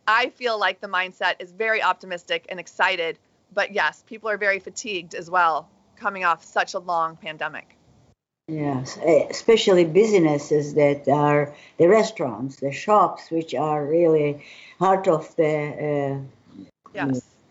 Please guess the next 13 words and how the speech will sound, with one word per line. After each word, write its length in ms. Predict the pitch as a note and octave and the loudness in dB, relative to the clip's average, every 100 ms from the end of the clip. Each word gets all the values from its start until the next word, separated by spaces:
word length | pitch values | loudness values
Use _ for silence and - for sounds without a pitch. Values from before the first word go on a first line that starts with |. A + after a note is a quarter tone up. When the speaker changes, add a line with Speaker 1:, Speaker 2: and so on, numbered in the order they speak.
| _ | _
Speaker 2:
of 180 | D#3 - | -8 2
Bodrum. 460 | F3 G#3 F3+ D3 C#3+ - - | 4 6 4 0 -2 -8 2
Well, 120 | A#3+ | 4
you 160 | B3+ D4 | 4 4
know, 220 | F4 F#4+ | 4 4
uh, 340 | D#4 A#3 A#3 A3+ | 4 4 4 4
Bodrum 520 | A#3+ E4 E4 B3 A3 | 4 2 4 0 0
is 240 | G#3 F#3+ | -4 -6
just 320 | A#3+ D#4+ - | -8 -8 -10
one 300 | A3 F3+ A#3+ | -6 -2 -2
of 220 | B3 C#3+ - | -2 -6 -8
the 120 | C3+ | -10
cities. 580 | - A#3 C4+ F3 E3+ | -6 -2 2 2 0